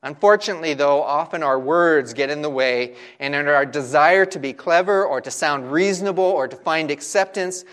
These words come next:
we can water down or confuse the message. Sometimes we may not even listen to what we're saying. We're simply speaking the words, saying what comes to mind, and we get the message confused in the process.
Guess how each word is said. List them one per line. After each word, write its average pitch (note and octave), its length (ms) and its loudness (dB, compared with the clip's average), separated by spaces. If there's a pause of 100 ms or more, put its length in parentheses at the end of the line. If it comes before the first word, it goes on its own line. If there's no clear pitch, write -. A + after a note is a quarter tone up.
(240)
we D3 160 -10
can C#3 240 -14
water D#3+ 320 -2
down D3 340 -4
or A#2 140 -8
confuse D#3+ 720 -2
the C#3+ 100 -8
message. C#3 640 -6 (1000)
Sometimes F#3+ 460 -4
we E3 80 -4
may F3+ 160 -4
not G#3 200 -4
even F3+ 240 -2
listen G#3+ 380 2
to D#3+ 100 -8
what D#3+ 200 0
we're F3 160 0
saying. G3 440 0
We're C#3 80 -6
simply G#3 380 -4
speaking G#3 520 -4
the F#3+ 80 2
words, F3+ 640 4 (760)
saying F#3+ 380 0
what G3 100 -2
comes F3+ 240 -4
to - 100 -12
mind, E3+ 560 -4
and D3+ 200 -12
we D#3 100 -4
get F#3 380 -4
the F3+ 80 -8
message E3+ 560 -8
confused E3 680 -6
in C#3+ 120 -12
the D3 60 -16
process. - 720 -10